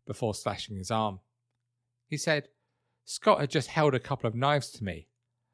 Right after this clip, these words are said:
I didn't know what he was capable of doing. I didn't want to be anywhere near him, so I only saw her when she left the house."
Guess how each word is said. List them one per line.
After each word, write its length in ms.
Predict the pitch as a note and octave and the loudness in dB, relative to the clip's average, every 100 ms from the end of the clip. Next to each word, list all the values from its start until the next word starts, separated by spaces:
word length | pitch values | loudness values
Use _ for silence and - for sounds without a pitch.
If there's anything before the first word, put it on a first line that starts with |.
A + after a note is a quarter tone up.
| _ | _
I 80 | - | -4
didn't 240 | D#3 F3+ C#3+ | 0 0 2
know 100 | C#3 | 4
what 260 | C#3 D#3+ | 6 4
he 120 | A#2+ | 2
was 200 | A#2+ G#2+ | -2 -2
capable 360 | - C3 A#2 G#2+ | -4 -4 -2 -4
of 140 | F#2+ | -4
doing. 340 | - D3 D3+ D3 - _ _ _ _ _ _ _ | 2 2 2 -6 -14 _ _ _ _ _ _ _
I 140 | - D#3 | 0 2
didn't 220 | E3+ C#3 | 2 2
want 80 | B2+ | 2
to 40 | |
be 240 | A#2+ - - | 2 0 0
anywhere 320 | D3 B2+ A#2 | 2 2 2
near 240 | A2+ C#3 | 2 2
him, 320 | A#2 C3+ C3+ - _ _ _ _ _ | 2 2 0 -6 _ _ _ _ _
so 160 | - | 0
I 140 | A#2 A2+ | 2 2
only 280 | B2 B2 | 2 2
saw 340 | G#2 - D3+ C3 | 0 2 4 4
her 260 | A#2+ B2+ - _ | 2 -2 -6 _
when 160 | - G2 | -10 -8
she 140 | - | -6
left 240 | G2 F#2+ - | -4 -6 -8
the 180 | - | -8
house." 480 | A2 G2 - - - | -4 -4 -6 -12 -12